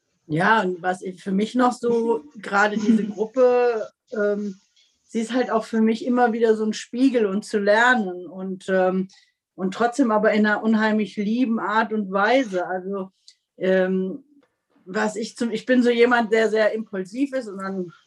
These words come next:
Speaker 1: was in die Gruppe reingeschrieben habe und dann kam jemand anders und hat wahrscheinlich zum gleichen Moment was geschrieben und dann wurde da drauf reagiert und dann denkst du, „Boah,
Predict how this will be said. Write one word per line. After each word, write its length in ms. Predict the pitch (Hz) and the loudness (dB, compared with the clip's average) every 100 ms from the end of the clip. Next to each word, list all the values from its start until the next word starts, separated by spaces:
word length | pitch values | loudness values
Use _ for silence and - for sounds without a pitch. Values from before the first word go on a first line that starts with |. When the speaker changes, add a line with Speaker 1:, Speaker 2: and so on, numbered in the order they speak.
| _ | _
Speaker 1:
was 240 | 190 202 190 | -6 -4 -2
in 140 | 202 | -4
die 100 | 202 | -4
Gruppe 300 | - 202 202 | -2 -2 0
reingeschrieben 880 | 185 214 254 254 - - 233 226 220 | 2 4 4 4 0 -8 -6 -2 0
habe 400 | 233 233 226 226 _ _ _ _ | 0 2 0 -2 _ _ _ _
und 200 | 190 190 | -4 -2
dann 540 | 196 202 208 202 196 _ _ _ | 0 0 -2 -6 -8 _ _ _
kam 260 | - 220 226 | 0 2 2
jemand 300 | 226 214 214 | -2 -6 -6
anders 300 | 226 254 226 | -6 -4 -4
und 120 | 226 | -6
hat 160 | 214 - | -8 -2
wahrscheinlich 460 | 214 - 233 262 - | -4 -2 -2 -2 -6
zum 140 | 214 | -4
gleichen 340 | 214 247 285 277 | 0 0 2 0
Moment 380 | 262 247 247 | 0 -2 -4
was 220 | 240 240 - | -4 -4 -6
geschrieben 540 | 226 - 226 240 226 - - _ | -12 -10 -8 -6 -8 -10 -20 _
und 80 | 214 | 2
dann 180 | 214 | 4
wurde 220 | 226 269 247 | 4 4 4
da 140 | 226 | 2
drauf 360 | 214 208 220 - | 0 -4 -6 -4
reagiert 760 | 214 196 180 185 214 311 330 - | -4 -2 -6 -10 -6 -4 -4 -6
und 80 | |
dann 160 | 208 202 | -12 -10
denkst 160 | 202 190 | -12 -12
du, 100 | 175 | -12
„Boah, 360 | 220 233 190 | -8 -8 -10